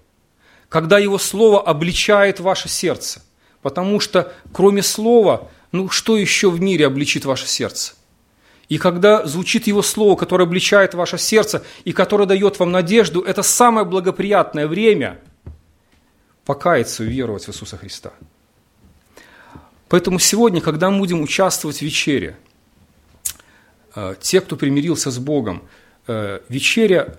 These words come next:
это напоминание о величайшем даре благодати, и она всегда задаёт нам вопрос: ценим ли мы эту благодать? Дорожим ли мы ей?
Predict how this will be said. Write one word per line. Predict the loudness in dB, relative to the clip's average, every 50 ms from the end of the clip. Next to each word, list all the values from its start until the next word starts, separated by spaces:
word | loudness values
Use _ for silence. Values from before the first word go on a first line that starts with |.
| -18 -8
это | -6 -6 -4 -2 -4
напоминание | -4 -2 -2 0 0 2 2 2 2 2 2 2 2
о |
величайшем | 2 0 0 0 2 2 2 2 2 0 -2 -2 0
даре | 2 2 2 2 0
благодати, | 0 -2 -2 -2 -2 0 2 2 2 2 2 0 0
и |
она | 0 0 0
всегда | -2 -4 -6 -2 0 0 0
задаёт | 0 -2 -2 -2 -2 -2 -2 -4
нам | -4 -4
вопрос: | -4 -6 -6 -6 -8 -8 -8 -12 -16 -16 _ _ _ _ _ _ _ _ _ _ _ _ _ _ _ _ -20 -12 -4
ценим | 0 2 4 4 2 2 -2 -4
ли | -6
мы | -8 -10 -10
эту | -12 -12
благодать? | -14 -12 -12 -12 -10 -10 -10 -12 -12 -16 -18 -18 _ _ -20 -20 _ _ _ _ _ _ _ _ _ _ _ _ _ _ _ _
Дорожим | -4 -2 -2 -2 -2 -2 -2 -2 -2
ли | -2
мы | -4 -4 -6
ей? | -8 -10 -12 -14